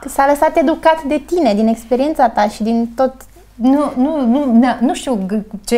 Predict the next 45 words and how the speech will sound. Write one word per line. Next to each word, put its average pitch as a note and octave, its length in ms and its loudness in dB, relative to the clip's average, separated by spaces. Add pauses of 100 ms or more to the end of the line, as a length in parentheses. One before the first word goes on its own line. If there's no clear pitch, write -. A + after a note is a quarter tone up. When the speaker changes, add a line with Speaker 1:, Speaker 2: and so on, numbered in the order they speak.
Speaker 2:
e A#3 40 2
mai G#3 340 0
satisfăcător, A3 880 0
că - 80 -8
s-a F3+ 200 -4
lăsat F#3 340 -2
educat A3+ 460 -2
sau F#3+ 340 -6
s-, - 220 -10
uh, F#3 580 -6 (440)
uh, F#3 220 0
simplu B3 600 -2
fapt A3+ 560 -2 (100)
când G3+ 240 -4
știu B3+ 500 -8
că F#3 180 -6 (100)
omul C4 460 -2
a G#3+ 80 -6
reușit G3+ 380 -8
să G#3+ 140 -10
găsească G#3 460 -10
o G3+ 40 -8
soluție F#3 720 -10
naturală F#3 640 -6
la B3 140 -4
o - 20 -2
afecțiune, A3+ 680 -2
Speaker 1:
Mhm. C#4 180 -8 (300)
Speaker 2:
fără D4 320 -2
efecte A3+ 380 -6
adverse. E3 580 -12 (200)
Cred G#3+ 160 -12
că - 60 -8
asta G3 180 -8
mă, F3+ 280 -8
mă F3+ 240 -10
fascinează, F3 520 -10
să - 160 -10
ajut E3+ 340 -10
oamenii G#3+ 500 -4
și A3+ 160 -14
să - 160 -14
ajut F#3 300 -12
într-un F#3 300 -10
mod F#3 260 -8